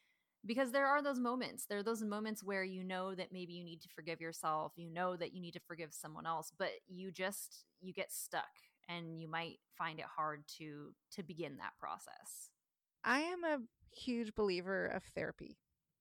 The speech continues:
Speaker 2: counseling, psychologist. I, I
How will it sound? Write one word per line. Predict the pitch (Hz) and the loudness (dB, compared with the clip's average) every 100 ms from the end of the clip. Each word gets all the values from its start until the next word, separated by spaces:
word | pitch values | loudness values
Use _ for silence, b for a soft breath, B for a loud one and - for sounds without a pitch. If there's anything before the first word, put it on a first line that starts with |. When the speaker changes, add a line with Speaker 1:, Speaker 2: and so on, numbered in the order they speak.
| _ - - | _ -16 -6
Speaker 2:
counseling, | 196 190 - 175 175 175 175 _ _ _ _ | -4 -4 -4 -6 -8 -14 -18 _ _ _ _
psychologist. | - - 175 170 170 170 170 - - - _ _ _ _ _ _ _ _ - | -6 -2 0 0 0 -2 -2 -6 -16 -20 _ _ _ _ _ _ _ _ 0
I, | 208 - _ _ - | 2 2 _ _ 2
I | 220 247 | 6 6